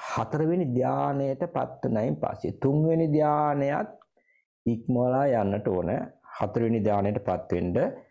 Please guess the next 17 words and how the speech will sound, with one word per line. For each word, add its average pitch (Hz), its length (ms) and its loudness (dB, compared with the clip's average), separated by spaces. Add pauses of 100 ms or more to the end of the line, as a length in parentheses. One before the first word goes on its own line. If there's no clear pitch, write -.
(320)
සමත 180 560 0
වශයෙන් 170 580 0 (500)
සත්-, 110 320 -4 (160)
මේ, 104 680 2 (480)
උපේක්ෂා 151 540 0
භාවනාව 127 560 0 (120)
දි-, 113 200 -2
උපේක්ෂාව 123 540 -2
දියුණු 110 300 0
කරනවා 69 380 -6
නම්. 62 180 -6 (1600)
අම්, 92 260 2 (1300)
අපි 123 240 2
මේ 208 180 4
වඩන්න 165 420 4
යන්නේ 151 240 2
සමතේ, 143 520 0